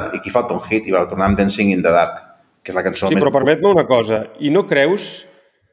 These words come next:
Speaker 2: que també pot ser que algun dia facin tot un disc sencer, que sigui,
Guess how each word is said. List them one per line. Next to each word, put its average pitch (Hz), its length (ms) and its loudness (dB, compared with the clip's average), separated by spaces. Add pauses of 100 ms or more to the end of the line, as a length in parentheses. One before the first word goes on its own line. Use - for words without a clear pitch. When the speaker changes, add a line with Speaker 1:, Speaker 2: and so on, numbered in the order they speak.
(140)
Speaker 2:
que 151 140 -2
també 139 180 4
pot 135 200 0
ser 139 180 0
que 139 60 2
algun 127 320 2
dia 123 200 4
facin 127 400 0
tot 139 140 -2
un 131 80 2
disc 127 240 2
sencer, 113 340 0
que 151 80 0
sigui, 120 360 0